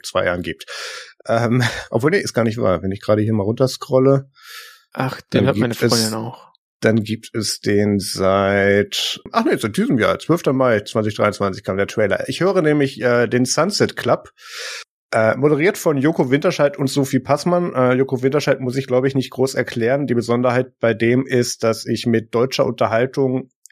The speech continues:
Speaker 1: kaum was anfangen kann, abseits von irgendwie noch anderen alten weißen Männern, wie zum Beispiel Thorsten Sträter.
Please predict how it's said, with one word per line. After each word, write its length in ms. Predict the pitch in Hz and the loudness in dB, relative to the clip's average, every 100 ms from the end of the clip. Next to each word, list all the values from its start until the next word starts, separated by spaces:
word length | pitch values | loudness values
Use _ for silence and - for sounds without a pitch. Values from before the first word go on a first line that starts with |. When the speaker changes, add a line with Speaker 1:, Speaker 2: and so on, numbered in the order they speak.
| - | -8
Speaker 1:
kaum 300 | - 156 151 | -2 -2 0
was 180 | 120 | -2
anfangen 500 | - 123 - 110 95 | 0 -2 0 0 0
kann, 320 | 90 - 98 107 | -4 0 0 0
abseits 480 | 107 - 113 107 | -2 0 0 0
von 240 | - 113 104 | -2 0 0
irgendwie 360 | 107 107 113 | 0 -2 0
noch 380 | 110 107 - - | 0 0 -2 -8
anderen 320 | - 104 117 | -6 0 2
alten 240 | 110 107 113 | 2 0 0
weißen 260 | 110 107 | -2 0
Männern, 200 | 110 107 | -2 0
wie 80 | 107 | -2
zum 120 | 107 | -2
Beispiel 240 | 110 104 - | -2 -2 -2
Thorsten 280 | 104 104 104 | -2 -2 -4
Sträter. 400 | - 117 160 | 0 2 2